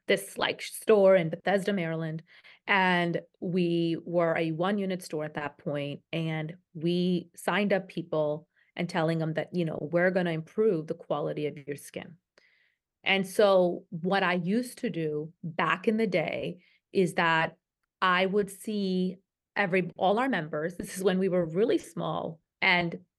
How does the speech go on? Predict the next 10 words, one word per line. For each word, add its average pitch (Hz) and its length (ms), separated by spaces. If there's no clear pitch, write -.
growing 202 440
very 214 240
fast, - 640
and 208 180
this 208 140
is 220 80
how 202 140
Gloria 175 320
came 175 200
about. 214 500